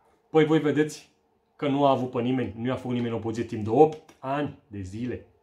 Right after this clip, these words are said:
Abia în mandatul ăsta al treilea, doi ani, de doi ani, sunt eu care îi face opoziție în Consiliul Local.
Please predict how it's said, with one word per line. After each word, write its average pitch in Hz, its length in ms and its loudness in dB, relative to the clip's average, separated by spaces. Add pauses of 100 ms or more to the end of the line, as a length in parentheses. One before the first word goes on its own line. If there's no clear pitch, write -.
(1000)
Abia 120 420 -2
în 131 100 2
mandatul 120 420 0
ăsta 117 140 -8
al 101 80 -4
treilea, 104 300 -6
doi 110 280 -4
ani, 107 240 -10 (220)
de 95 80 -14
doi 104 300 -8
ani, 104 180 -8 (540)
sunt 107 300 -12
eu 120 160 -4
care 101 240 -8
îi 98 60 -4
face 107 260 -10
opoziție 98 480 -10
în 90 60 -14
Consiliul 95 320 -16
Local. 95 300 -14